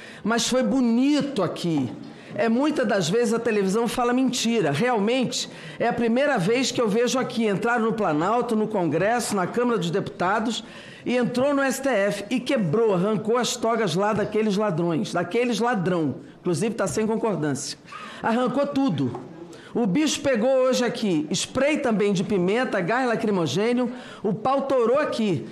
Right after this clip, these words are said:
Sua prima estava no combate aqui comigo. Estamos aqui ainda.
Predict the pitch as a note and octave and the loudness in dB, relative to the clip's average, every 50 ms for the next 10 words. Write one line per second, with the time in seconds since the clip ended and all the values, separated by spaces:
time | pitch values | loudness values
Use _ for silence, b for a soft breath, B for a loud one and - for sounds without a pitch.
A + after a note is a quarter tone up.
0 | B B B B - - - B3 - E3 - A3 C4 C4 B3+ - C4 C4 A#3+ A#3 | B B B B -8 -4 0 0 0 0 0 0 0 2 0 0 0 0 0 2
1 | A#3+ A#3+ A#3+ A#3+ A#3 G#3+ F#3 F3+ G#3+ A3 G#3+ A#3+ G#3 E3 - F#3+ - A#3+ G#3+ F3 | 2 2 0 0 0 0 2 2 2 0 0 0 -2 -2 -2 -2 0 0 0 2
2 | E3 D3+ C3 C#3 C3+ B2+ B B B B - F#3 - - - - C4+ C#4+ D4+ D4+ | 2 0 0 -2 -4 -6 B B B B -4 -4 -4 -4 -2 0 0 2 2 2
3 | D4 G#3 B3 B3 A#3 B3 - C4+ D4 C#4+ C4+ B3+ C4 C#4 C#4+ C#4+ C4+ G#3 D#3+ F#3 | 2 2 2 0 0 0 0 2 2 2 2 2 2 2 2 2 2 2 2 2
4 | D3 B2+ A#2+ A2+ - | 0 0 -2 -6 -10